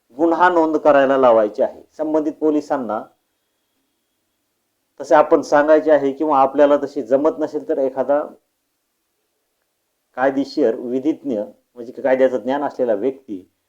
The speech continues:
अशा व्यक्तीला त्या ठिकाणी घेऊन जायचे आहे आणि हुंडा प्रतिबंध कायदा कलम चार प्रमाणे सुद्धा हा हुंड्याची, पैशाची बेकायदेशीर मागणी केली जात आहे, म्हणून या कलमांद्वारे सुद्धा गुन्हा नोंद करायला लावायचा आहे.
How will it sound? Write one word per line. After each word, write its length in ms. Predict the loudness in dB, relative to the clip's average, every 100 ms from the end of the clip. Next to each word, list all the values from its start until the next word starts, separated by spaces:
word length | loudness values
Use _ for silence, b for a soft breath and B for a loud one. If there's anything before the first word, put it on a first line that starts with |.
| _ _
अशा 220 | -10 2 2
व्यक्तीला 400 | 2 0 2 2
त्या 160 | 2
ठिकाणी 360 | 0 -2 -4 -2
घेऊन 200 | -6 -6
जायचे 240 | -6 -2
आहे 240 | -4 -4 -4
आणि 340 | -4 -4 -6 -10 _ _ _ _ _ _
हुंडा 220 | 0 4 4
प्रतिबंध 500 | 4 2 2 2 2
कायदा 340 | 4 4 2
कलम 300 | 2 0 0
चार 260 | 2 2 4
प्रमाणे 380 | 2 0 0 -4
सुद्धा 280 | -4 -2
हा 160 | 0 0 0 -6 _ _ _ _ _ _ _ _ _ _ -10
हुंड्याची, 680 | 0 4 4 2 -2 -2 -8 _ _ _ _ _ _
पैशाची 540 | -2 0 -2 -2 -2 -2
बेकायदेशीर 580 | 0 2 2 2 -2 -4
मागणी 320 | 0 -2 -2
केली 220 | -4 -4 0
जात 160 | 2
आहे, 200 | 2 0
म्हणून 280 | -4 -6 -6 -4
या 240 | 0 0
कलमांद्वारे 960 | 2 0 2 2 2 0 0 4 6 4
सुद्धा 340 | -2 -8 -8
गुन्हा 300 | -4 -4 -2
नोंद 220 | -2 -4 -2
करायला 380 | 0 2 0
लावायचा 520 | -2 -2 -4 -6 -6 -6
आहे. 180 | -6